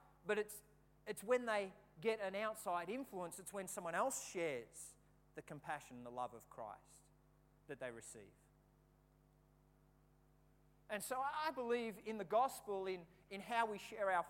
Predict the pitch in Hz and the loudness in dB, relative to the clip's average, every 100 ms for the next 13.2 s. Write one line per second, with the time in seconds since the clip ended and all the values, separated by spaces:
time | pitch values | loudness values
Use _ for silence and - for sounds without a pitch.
0 | - 202 170 - 190 - 196 - 160 147 | 0 0 -2 -6 -12 -2 -2 -2 -8 -4
1 | 156 147 143 147 143 139 135 139 127 135 | -4 -4 -4 -4 -4 -12 -12 -12 -12 -12
2 | 180 120 - - - - - - - 233 | -14 -14 -20 -20 -20 -20 -20 -18 4 6
3 | 220 220 226 226 220 175 190 180 214 247 | 6 4 8 8 8 4 -2 10 12 12
4 | 247 175 156 165 - - - - - - | 10 -4 -6 -6 -18 -20 -20 -20 -20 -20
5 | - - - - - - - - - - | -20 -20 -20 -20 -20 -20 -20 -20 -20 -20
6 | - - 214 208 196 202 - 208 220 196 | -20 -10 4 8 8 4 0 6 8 8
7 | 185 294 262 202 - - 180 - 226 208 | 2 6 8 8 6 -4 -4 -2 -2 -2
8 | 190 160 175 175 185 185 165 156 - 151 | -4 -4 -6 -4 2 2 2 -10 -10 -8
9 | 196 185 - 113 - - - - - - | -2 -4 -4 -18 -20 -20 -20 -20 -20 -20
10 | - - - - - 202 226 233 220 - | -20 -20 -20 -20 -6 0 2 0 -2 0
11 | 269 190 202 240 - 208 214 240 - 180 | 0 0 -4 -6 -4 8 10 8 2 -6
12 | 165 - - - - 208 202 196 180 208 | -8 -12 -20 -14 4 4 4 0 0 6
13 | 240 175 | 8 8